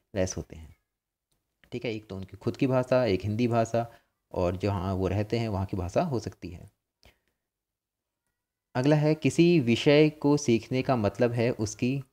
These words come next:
अवधारणाओं को सीखना और उसकी विषय वस्तु को सीखना। इसका डी इसका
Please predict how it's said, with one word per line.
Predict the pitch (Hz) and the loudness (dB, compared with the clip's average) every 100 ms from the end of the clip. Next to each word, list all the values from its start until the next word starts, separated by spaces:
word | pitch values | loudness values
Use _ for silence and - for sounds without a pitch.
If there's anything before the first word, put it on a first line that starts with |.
| _ _ _ _ _ _ _ - | _ _ _ _ _ _ _ -4
अवधारणाओं | 104 95 104 101 107 110 120 147 156 - | -2 0 0 0 0 -2 -2 -4 -6 -4
को | 131 127 | -2 0
सीखना | - 104 113 120 143 | 0 -2 -2 -4 -4
और | - 110 107 - | -4 -2 -2 -4
उसकी | 101 - 117 | -6 -2 0
विषय | 104 - 98 | 0 0 0
वस्तु | 95 - - 101 | 0 -2 -6 -2
को | 143 233 | -2 -2
सीखना। | - 107 87 95 90 - | -4 -4 -4 -6 -10 -12
इसका | - 101 | -6 -4
डी | 95 101 | -2 -2
इसका | 101 - 160 | -4 -4 -6